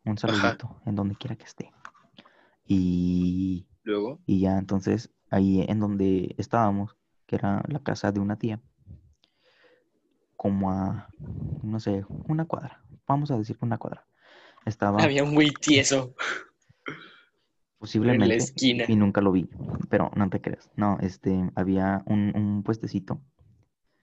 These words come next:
Speaker 1: clandestino de cohetes, güey. O sea,
Speaker 2: ¿Neta?
Speaker 1: sí. <laughs> Y varias veces vi
Speaker 2: Y
Speaker 1: que
Speaker 2: luego.
Speaker 1: pasó la poli y no le dijeron nada. Entonces, pues, clandestino, clandestino no era.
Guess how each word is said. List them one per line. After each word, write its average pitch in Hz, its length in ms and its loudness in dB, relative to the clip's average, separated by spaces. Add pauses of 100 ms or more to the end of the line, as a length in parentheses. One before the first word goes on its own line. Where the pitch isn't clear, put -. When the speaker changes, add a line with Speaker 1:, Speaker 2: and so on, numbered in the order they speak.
(160)
Speaker 1:
clandestino 104 680 2
de 98 140 -2
cohetes, - 520 -14
güey. - 680 -14
O 104 40 -12
sea, 110 380 -10 (240)
Speaker 2:
¿Neta? 120 400 2 (300)
Speaker 1:
sí. 92 680 -2 (1800)
<laughs> - 640 -4
Y 113 60 2
varias 107 340 0
veces 107 300 0
vi 107 80 2
Speaker 2:
Y 101 40 2
Speaker 1:
que 110 100 -2
Speaker 2:
luego. 101 140 4
Speaker 1:
pasó 98 520 2 (100)
la 107 160 -4
poli 104 280 2
y 123 40 -2
no 101 140 -2
le 101 80 -2
dijeron 98 320 -6
nada. - 380 -12
Entonces, - 600 -8 (380)
pues, 101 180 -4
clandestino, 101 540 -4
clandestino 110 600 -6
no - 140 -6
era. - 220 -16